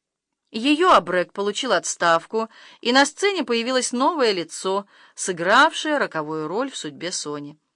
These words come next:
Так шли дни за днями, пока не распространилась весть о возвращении государя в свое отечество. Возвращение в Петербург было большим торжеством для императора, но не пробудило в его душе сердечной радости.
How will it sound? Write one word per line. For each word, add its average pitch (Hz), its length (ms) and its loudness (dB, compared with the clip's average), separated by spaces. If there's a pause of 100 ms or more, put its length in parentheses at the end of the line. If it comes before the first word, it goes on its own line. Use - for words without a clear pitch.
(540)
Так 226 460 4
шли 214 300 -4
дни 170 280 -8
за 151 180 -6
днями, 254 640 2 (360)
пока 269 380 4
не 349 140 0
распространилась 226 840 -2
весть 220 420 -4
о 214 140 2
возвращении 185 640 -4
государя 156 560 -4
в - 60 -10
свое 156 300 -6
отечество. 151 680 -10 (600)
Возвращение 196 800 2
в 175 80 -12
Петербург 233 640 -2 (260)
было 240 260 4
большим 220 500 2
торжеством 247 680 -4
для 180 160 -2
императора, 156 640 -6 (340)
но 240 260 2
не 285 120 2
пробудило 254 580 0
в 185 40 -2
его 185 240 -4
душе 220 400 -2 (200)
сердечной 170 680 -6
радости. 147 540 -8